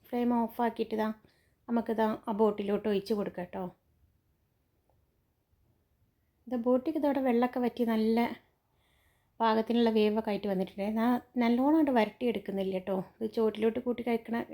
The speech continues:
രീതിക്കാണ് ഞാൻ എടുക്കുന്നത്. ഇതാ വ-, ഞാനിതാ വറവൊക്കെ ഇതിലോട്ട് ഒഴിച്ച് കൊടുത്തിട്ടുണ്ട് ട്ടോ. നല്ലോണം ഒന്ന് മിക്സ് ആക്കി എടുക്കുകയാണേ.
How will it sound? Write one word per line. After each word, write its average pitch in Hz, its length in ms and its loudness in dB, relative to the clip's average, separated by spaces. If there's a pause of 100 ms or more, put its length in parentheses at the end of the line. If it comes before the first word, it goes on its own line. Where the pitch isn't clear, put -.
(160)
രീതിക്കാണ് 208 440 -2
ഞാൻ 202 100 -6
എടുക്കുന്നത്. 202 360 -6 (720)
ഇതാ 262 160 0 (420)
വ-, - 140 -4 (100)
ഞാനിതാ 233 380 2
വറവൊക്കെ 220 360 -2
ഇതിലോട്ട് 214 320 0
ഒഴിച്ച് 202 260 -4
കൊടുത്തിട്ടുണ്ട് 196 540 -8
ട്ടോ. 226 100 -4 (160)
നല്ലോണം 202 300 -2
ഒന്ന് 247 180 2
മിക്സ് - 240 -8
ആക്കി 202 200 -8
എടുക്കുകയാണേ. 202 420 -6